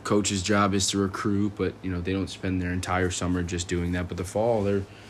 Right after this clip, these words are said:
they're putting the full court press on players, and that's the time where they're really trying to,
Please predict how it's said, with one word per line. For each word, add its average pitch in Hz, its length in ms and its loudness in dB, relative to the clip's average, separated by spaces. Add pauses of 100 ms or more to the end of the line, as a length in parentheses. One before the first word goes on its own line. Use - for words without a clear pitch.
(720)
they're 107 120 6
putting 101 200 4
the 98 60 2
full 101 180 2
court 95 240 0
press 101 260 2
on 87 120 0
players, 87 420 -2
and 90 100 0
that's 92 180 -4
the 98 60 -4
time 95 340 0
where 90 100 0
they're 90 120 0
really 90 240 0
trying 92 320 -2
to, 85 180 -4